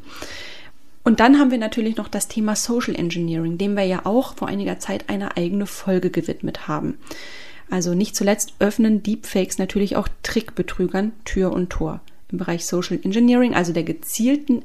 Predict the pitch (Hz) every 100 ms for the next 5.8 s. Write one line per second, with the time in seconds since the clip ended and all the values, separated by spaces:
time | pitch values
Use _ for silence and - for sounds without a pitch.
0 | - 220 240 226 - 208 202 190 175 -
1 | - 202 226 254 233 247 294 330 - -
2 | - 160 156 160 208 196 185 180 - 185
3 | 180 180 170 165 165 180 175 175 165 -
4 | 156 - - 180 190 214 170 147 - 190
5 | 214 220 214 208 - - 226 247